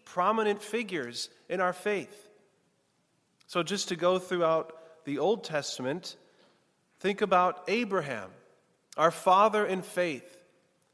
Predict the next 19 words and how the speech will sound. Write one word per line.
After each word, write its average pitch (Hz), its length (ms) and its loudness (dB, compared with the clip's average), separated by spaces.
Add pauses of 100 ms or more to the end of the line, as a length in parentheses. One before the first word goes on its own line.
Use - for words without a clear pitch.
(280)
In 151 100 0
that 156 160 4
long 190 340 4
genealogy 175 680 4
at 151 100 -2
the 139 80 -4
very 156 200 2
beginning 160 460 -2
of 131 100 -2
Matthew's 139 480 -4
Gospel, 143 560 -4
Abraham 175 540 -2
is 147 100 -4
the 143 140 -6
first 208 600 -4
name 151 400 -2
that 135 140 -4
we 147 80 -6
hear. 143 400 -8